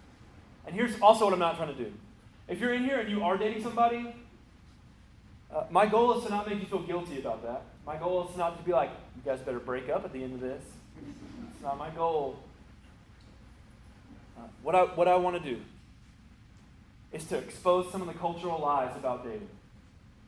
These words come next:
and to look at how do we date in a way that honors God from a biblical worldview. Like, what is, how do we do this? Because it matters.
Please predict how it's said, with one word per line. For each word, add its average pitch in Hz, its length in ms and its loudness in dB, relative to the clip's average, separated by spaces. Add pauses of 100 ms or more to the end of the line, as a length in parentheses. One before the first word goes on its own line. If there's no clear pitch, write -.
(500)
and 139 120 -16
to 160 80 -12
look 156 300 -10 (120)
at 156 400 -4 (320)
how 165 100 -2
do 180 60 -4
we 190 100 -4
date 170 180 -4
in 165 60 -8
a - 40 -6
way 156 80 -4
that 151 80 -4
honors 143 280 -6
God 131 320 4 (520)
from 156 100 -10
a 147 40 -8
biblical 180 340 -6
worldview. 160 500 0 (140)
Like, 139 80 -14 (100)
what 165 120 -4
is, 180 100 -2 (480)
how 170 80 -10
do 175 40 -10
we 185 60 -8
do 170 160 -8
this? - 180 -14 (1200)
Because 160 140 -16
it - 80 -14
matters. 110 300 -12